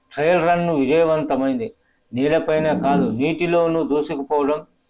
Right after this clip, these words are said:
బీఎంపీ యుద్ధ ట్యాంకు ప్రత్యేకత. సంగారెడ్డి జిల్లా కంది మండల, కంది మండలం ఎద్దుమైలారం ఆయుధ కర్మాగారంలో తయారు చేసిన దీనిని కొండాపూర్ మండలం మల్కా-,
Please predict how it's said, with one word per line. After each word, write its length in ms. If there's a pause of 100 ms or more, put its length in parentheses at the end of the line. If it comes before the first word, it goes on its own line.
(380)
బీఎంపీ 760
యుద్ధ 220
ట్యాంకు 400
ప్రత్యేకత. 840
సంగారెడ్డి 880 (460)
జిల్లా 340
కంది 360
మండల, 520 (680)
కంది 260
మండలం 520 (580)
ఎద్దుమైలారం 840
ఆయుధ 360
కర్మాగారంలో 720
తయారు 500
చేసిన 280
దీనిని 360
కొండాపూర్ 560
మండలం 380
మల్కా-, 400